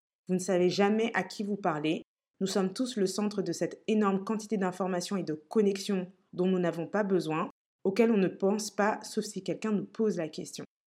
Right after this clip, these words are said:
Et moi, vraiment, ce que j'adore avec son ted et avec son message, c'est vraiment que ça rappelle que votre rêve, c'est la normalité de quelqu'un.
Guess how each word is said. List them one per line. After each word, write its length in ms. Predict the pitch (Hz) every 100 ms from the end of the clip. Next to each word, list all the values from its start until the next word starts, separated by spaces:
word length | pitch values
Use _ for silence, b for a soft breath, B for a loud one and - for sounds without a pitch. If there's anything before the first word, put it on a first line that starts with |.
| _ _
Et 60 | 190
moi, 140 | 196
vraiment, 220 | 202 190
ce 80 | 220
que 100 | 196
j'adore 360 | 160 156 156 202
avec 160 | 170
son 180 | - 165
ted 300 | 156 185 170
et 40 |
avec 160 | 143 143
son 140 | -
message, 580 | 156 170 170 190 240 202 170 - _ _ _
c'est 200 | - 196
vraiment 260 | 190 196 302
que 80 |
ça 80 | -
rappelle 400 | 170 175 226 262
que 180 | 269 190 - _ _ -
votre 320 | 180 180 180
rêve, 260 | 180 240
c'est 160 | 269 214
la 120 | 170
normalité 560 | 165 185 202 190 185 202
de 80 | 202
quelqu'un. 540 | 185 165 - 175 214